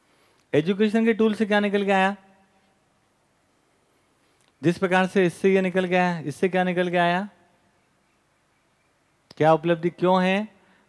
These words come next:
मानव को अपना महत्व स्पष्ट हो जाए। एजुकेशन से हम क्या चाहते हैं? मानव को अपनी उपयोगिता स्पष्ट हो।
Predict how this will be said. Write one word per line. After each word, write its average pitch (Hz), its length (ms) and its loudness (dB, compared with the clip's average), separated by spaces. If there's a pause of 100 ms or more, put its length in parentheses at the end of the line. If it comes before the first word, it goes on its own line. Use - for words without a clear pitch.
मानव 180 540 2
को 214 300 4
अपना 190 520 2
महत्व 185 540 -2 (200)
स्पष्ट 175 400 -6
हो 160 80 0
जाए। 113 240 -4 (560)
एजुकेशन 180 460 -2
से 202 100 -2
हम 208 80 -2
क्या 214 180 2
चाहते 202 300 2
हैं? 110 180 -6 (2500)
मानव 165 400 2
को 196 160 0
अपनी 196 540 0 (1200)
उपयोगिता 180 640 2
स्पष्ट 185 360 -2
हो। 110 180 -4